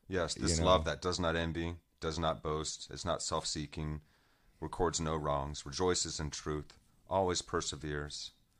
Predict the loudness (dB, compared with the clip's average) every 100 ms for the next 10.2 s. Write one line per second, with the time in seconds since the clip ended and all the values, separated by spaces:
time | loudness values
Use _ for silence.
0 | _ _ _ _ _ _ _ -8 4 4
1 | 4 2 2 2 2 -2 -2 -2 -4 -2
2 | 0 -2 -4 -6 -6 -4 -6 -6 -8 -6
3 | -4 -4 -4 -4 -4 -4 -6 _ _ _
4 | _ _ -10 -2 0 0 2 0 -2 -2
5 | -4 -2 0 0 -2 -4 -6 -6 -6 -6
6 | -4 -4 -4 -8 -8 -8 -10 -12 -20 _
7 | -2 2 2 0 -4 0 2 2 0 -2
8 | 0 -4 -6 _ _ _ -6 -2 0 0
9 | -2 -4 -2 -2 0 0 0 0 -2 -4
10 | -6